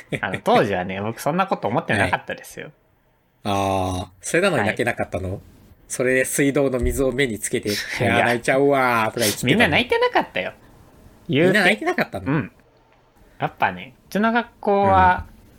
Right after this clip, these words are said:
Speaker 2: ちょっとだから泣くのダサいよね、みたいなのがあったから。男はね、
Speaker 1: あー。
Speaker 2: 泣いてなかったね、ほぼね。女子生徒は泣いてた。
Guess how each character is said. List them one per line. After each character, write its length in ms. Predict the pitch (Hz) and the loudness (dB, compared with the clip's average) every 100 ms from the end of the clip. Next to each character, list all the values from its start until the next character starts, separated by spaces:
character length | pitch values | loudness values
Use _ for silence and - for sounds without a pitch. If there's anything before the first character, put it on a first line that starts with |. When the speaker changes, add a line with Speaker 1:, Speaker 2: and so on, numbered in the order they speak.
| - _ _ - | -20 _ _ -6
Speaker 2:
ち 80 | 170 | -6
ょ 20 | |
っ 100 | - | -4
と 140 | 101 | -2
だ 100 | 101 | -2
か 60 | 98 | -2
ら 60 | |
泣 220 | 104 123 - | -2 -2 0
く 80 | |
の 160 | 170 123 | 0 2
ダ 140 | 107 | 0
サ 160 | - 143 | 2 2
い 80 | 135 | 2
よ 120 | 101 | 2
ね、 180 | 104 113 | 2 0
み 160 | 104 - | 0 -2
た 80 | |
い 60 | 98 | -4
な 100 | 95 | -2
の 160 | 95 95 | -4 -6
が 140 | - | -8
あ 20 | |
っ 60 | - | -8
た 120 | - 101 | -8 -6
か 140 | 95 | -6
ら。 120 | - - _ _ _ _ - | -10 -20 _ _ _ _ -8
男 360 | - - 202 | -4 -2 2
は 140 | 196 92 | 2 2
ね、 80 | 92 | -2
Speaker 1:
あ 40 | |
ー。 40 | 95 | -2
Speaker 2:
泣 140 | 131 | -2
い 20 | |
て 140 | 151 170 | -2 -2
な 100 | 156 | -4
か 80 | - | -8
っ 80 | |
た 120 | - 107 | -12 -14
ね、 140 | - | -10
ほ 140 | - 98 | -6 -6
ぼ 140 | - | -8
ね。 160 | - - _ _ _ _ _ _ _ _ _ | -20 -20 _ _ _ _ _ _ _ _ _
女 80 | - | -6
子 60 | 110 | -4
生 240 | - 233 | 0 0
徒 120 | 220 | 0
は 60 | 277 | -2
泣 140 | - | -2
い 40 | - | -6
て 120 | - | -12
た。 140 | - | -14